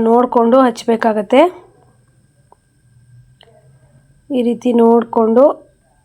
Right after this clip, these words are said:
ಬಟ್ಟೆ ನೋಡಿ ಶಾರ್ಟೇಜ್ ಬಂತು. ನಾವು ಅದಕ್ಕೆ ಹೇಳೋದು,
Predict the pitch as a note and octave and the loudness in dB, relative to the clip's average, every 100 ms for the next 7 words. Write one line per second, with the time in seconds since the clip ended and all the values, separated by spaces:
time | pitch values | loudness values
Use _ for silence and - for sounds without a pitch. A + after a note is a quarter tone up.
0 | _ - A#3+ A#3+ D4 C#4 B3 B3+ C#4 A#3+ | _ -6 -2 0 0 2 2 2 0 -2
1 | A#3+ B3 A#3+ A3+ A3+ A#3 A#3 A#3 G4+ - | 0 0 0 0 -2 0 0 0 0 -6
2 | - - - - - _ - C4 B3+ B3 | -20 -20 -20 -20 -20 _ -4 0 0 -2
3 | C4 D4+ C4+ B3+ | 0 2 4 2